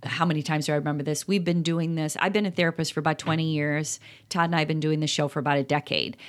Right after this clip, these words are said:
And whenever there's been, like, a big buzzword, like attachment or conscious or, you know, whatever, I'm like, "Todd, we can't,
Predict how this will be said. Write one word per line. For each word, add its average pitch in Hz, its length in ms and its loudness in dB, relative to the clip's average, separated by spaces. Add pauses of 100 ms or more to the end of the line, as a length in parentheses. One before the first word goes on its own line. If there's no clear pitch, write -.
(260)
And 175 120 4
whenever 180 340 4
there's 208 300 2
been, 165 260 2
like, 151 360 2
a 135 100 0
big 147 520 0
buzzword, 135 760 0 (180)
like 151 400 0 (240)
attachment 165 840 0
or 151 140 2
conscious 160 800 2
or, 156 340 2 (300)
you 196 100 2
know, 151 60 2
whatever, 196 520 2 (120)
I'm 175 280 0
like, 165 200 0
"Todd, 170 220 -2
we 160 100 -4
can't, 180 360 0